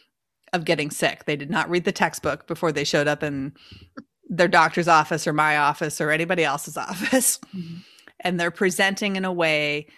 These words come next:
Speaker 1: that does not make sense. And so that's where I have lots of experiences in figuring out these people that nobody else has been able to figure
Speaker 2: Mm-hmm.
Speaker 1: out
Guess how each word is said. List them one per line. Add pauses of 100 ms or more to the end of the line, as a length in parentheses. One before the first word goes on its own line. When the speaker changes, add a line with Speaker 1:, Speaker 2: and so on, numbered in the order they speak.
(440)
Speaker 1:
that
does
not
make
sense.
And
so
that's
where
I
have
lots
of (640)
experiences
in
figuring
out
these
people
that
nobody
else
has
been
able
to
figure (640)
Speaker 2:
Mm-hmm. (360)
Speaker 1:
out